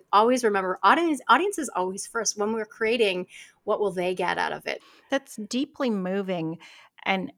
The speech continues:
Speaker 2: and really speaks to, again, it just speaks to one of the greatest challenges that I had growing my business was learning how to become audience focused, actually, Lisa. That, that,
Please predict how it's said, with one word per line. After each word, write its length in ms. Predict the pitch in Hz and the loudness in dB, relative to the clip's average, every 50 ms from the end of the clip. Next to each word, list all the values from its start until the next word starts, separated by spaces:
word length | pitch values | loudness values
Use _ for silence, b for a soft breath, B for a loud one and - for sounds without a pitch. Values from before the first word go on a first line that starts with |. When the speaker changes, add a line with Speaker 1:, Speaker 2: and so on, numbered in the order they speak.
| _ _ _ _ _ _ _ | _ _ _ _ _ _ _
Speaker 2:
and 220 | - 208 208 208 196 | -4 -2 -2 -2 -2
really 320 | 208 220 233 240 233 226 | 0 0 0 0 0 -2
speaks 460 | 214 - - - 208 196 - - - | -4 -6 -4 -4 -4 -4 -6 -10 -14
to, 380 | - - 214 208 196 190 190 185 - - | -8 -4 -2 -2 -2 0 -2 -2 -2 -2
again, 360 | 220 220 - - 269 220 202 | -4 -4 -2 -2 -2 0 -2
it 100 | 202 202 | -2 -4
just 160 | - 220 214 | -4 -6 -6
speaks 280 | - - 220 202 - - | -6 -6 -6 -6 -6 -10
to 320 | - - 214 202 196 196 190 b b b b b b b b | -6 -4 -2 0 0 -2 -4 b b b b b b b b
one 120 | 277 - | 2 2
of 80 | 494 359 | 2 2
the 60 | 285 | 2
greatest 640 | 240 196 214 220 226 240 247 247 247 - - - - _ _ | 2 2 4 4 4 4 4 2 0 -2 -10 -16 -18 _ _
challenges 1000 | - - - 220 208 208 208 214 208 208 196 185 180 165 160 160 165 175 - - - - _ - | -10 -6 0 2 4 4 4 4 2 0 -4 -6 -6 -6 -6 -6 -8 -8 -12 -14 -16 -18 _ -2
that 260 | 180 185 180 - - - | 0 2 2 2 2 4
I 220 | 190 190 190 196 | 4 6 4 4
had 640 | 190 180 - - - 180 180 175 170 170 170 170 - - - _ - | 0 -6 -6 -4 -2 0 0 0 0 -2 -4 -6 -8 -14 -18 _ -14
growing 640 | 180 - 180 180 185 190 190 185 190 185 180 180 180 - - | -12 -10 -6 -2 0 0 0 0 0 -2 -4 -6 -8 -8 -8
my 240 | - 185 180 175 165 - | -8 -6 -6 -6 -6 -4
business 640 | 180 180 170 - - 175 170 170 175 185 - - - - _ - | -4 -4 -4 -6 -8 -10 -8 -8 -10 -12 -14 -18 -20 -12 _ -6
was 1000 | 190 190 170 170 180 190 196 196 190 190 185 185 185 180 180 180 - - - _ _ _ _ _ _ _ _ _ _ _ _ _ _ | -4 -4 -4 -4 -2 2 4 4 4 4 2 0 -2 -4 -8 -12 -14 -14 -16 _ _ _ _ _ _ _ _ _ _ _ _ _ _
learning 560 | - 190 196 185 202 202 202 202 202 202 202 | -8 -6 -2 0 0 0 0 0 -2 -2 -4
how 180 | 196 180 196 185 | -2 -2 -2 -2
to 60 | 180 | -2
become 380 | 175 180 - - 185 180 175 180 | -4 -6 -8 -6 -6 -4 -4 -4
audience 440 | - - 170 165 160 151 - 143 - | -2 -2 -2 -2 -2 -4 -8 -10 -8
focused, 460 | - 175 165 - - 165 160 - - | -8 -8 -8 -8 -10 -14 -14 -12 -10
actually, 380 | 147 147 - - - 170 165 | -10 -10 -10 -10 -10 -10 -10
Lisa. 400 | 160 - - - - - 170 - - | -8 -10 -12 -12 -10 -10 -8 -6 -2
That, 260 | 175 190 202 208 - B B B B B B B B _ - | 2 4 4 2 2 B B B B B B B B _ 4
that, 220 | 226 226 214 - | 6 6 6 4